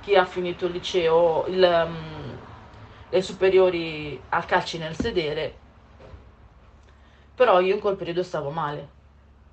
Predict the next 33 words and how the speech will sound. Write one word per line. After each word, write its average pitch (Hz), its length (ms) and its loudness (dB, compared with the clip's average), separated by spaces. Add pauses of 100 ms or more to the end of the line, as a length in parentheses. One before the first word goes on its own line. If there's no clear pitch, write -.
(380)
Quindi 214 200 -2
il 185 60 2
primo 196 280 0
anno 196 560 2 (180)
sono 185 120 -14
stata 170 220 0
bocciata, 147 580 -10 (280)
il 180 140 -2
secondo 180 500 -2
anno 175 560 0 (480)
sono 190 120 2
stata 180 120 0
promossa 175 760 -4
per 185 220 0
grazia 190 440 4
ricevuta 196 680 2 (380)
<laughs> - 300 -20
e 311 800 2
il 277 80 -6
terzo 247 360 6
anno 208 320 4
mi 214 120 -4
hanno 190 260 0
bocciato, 175 580 -2
pur 254 220 -6
consapevoli 175 720 -4
del 185 180 0
fatto 170 340 -4
che 175 100 -10
io 170 100 -4
avrei 165 160 -4
cambiato 156 400 -12
scuola. 139 400 -10